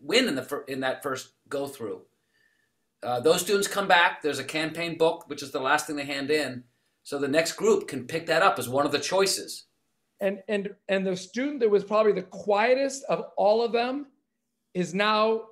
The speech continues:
Speaker 2: become, I call her, she's now my new Myra, the one that Myra that you saw there, who was this incredible leader, who was very quiet, transformed in this leader. And now we have a new Myra. Her name's Lana.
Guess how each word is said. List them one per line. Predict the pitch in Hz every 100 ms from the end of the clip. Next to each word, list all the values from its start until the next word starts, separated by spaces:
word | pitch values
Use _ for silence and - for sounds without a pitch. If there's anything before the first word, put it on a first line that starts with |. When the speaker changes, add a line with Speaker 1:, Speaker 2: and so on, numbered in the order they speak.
| _
Speaker 2:
become, | 180 185 202 208 202 - _ _ _ _
I | 185 190
call | 208 202
her, |
she's | 185 185 180
now | 208
my | 190 180
new | 202
Myra, | 190 190 185 151 131 - _
the | 170
one | 175 185
that | 185 180
Myra | 170 170 180 190 196 196 190
that | 185
you | 160
saw | - 180 175
there, | 180 196 196
who | 185
was | 185 175 170
this | 156
incredible | 156 - 190 190 180
leader, | 185 185 190
who | 180 175
was | 175 170 - - _ -
very | 170 185 190
quiet, | 180 180 190 208 -
transformed | 175 175 170 - 190 196 180
in | 180
this | 180
leader. | 180 190 196 208 208 _ _ _ 185
And | 180
now | 202
we | 214
have | 208 208
a |
new | 220 302
Myra. | 247 180 147
Her |
name's | 147 190 175
Lana. | 185 247 269 180 147